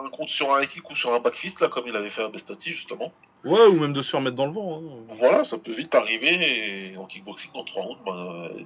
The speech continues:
Speaker 1: dix-huit, euh, c'est super dur à rattraper.
Speaker 2: Ouais, ouais, ou même de se faire, euh, de se faire mettre, euh, les deux premiers rounds un peu dans le vent et, euh,
Speaker 1: Ouais.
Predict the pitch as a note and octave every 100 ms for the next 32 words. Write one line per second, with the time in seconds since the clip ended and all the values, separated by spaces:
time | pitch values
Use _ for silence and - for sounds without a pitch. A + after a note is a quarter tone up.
0 | - - - C4 - F2+ F2 E2+ - -
1 | - - - A#2 A#2 A#2 G2 G2 - -
2 | - _ _ _ - - - D3 E3+ F#3+
3 | D#3 D#3+ D3+ C3+ - C#3 B2+ A#2+ A2+ A2+
4 | A2+ A2 B2 - C3+ A#2 A#2 A#2 - A2+
5 | G#2+ G#2+ G#2+ A2+ B2 - B2+ B2 B2 A#2
6 | G#2+ A#2 A2 G#2+ B2+ C#3+ B2+ G#2+ G#2 G2+
7 | G2 G2 A2+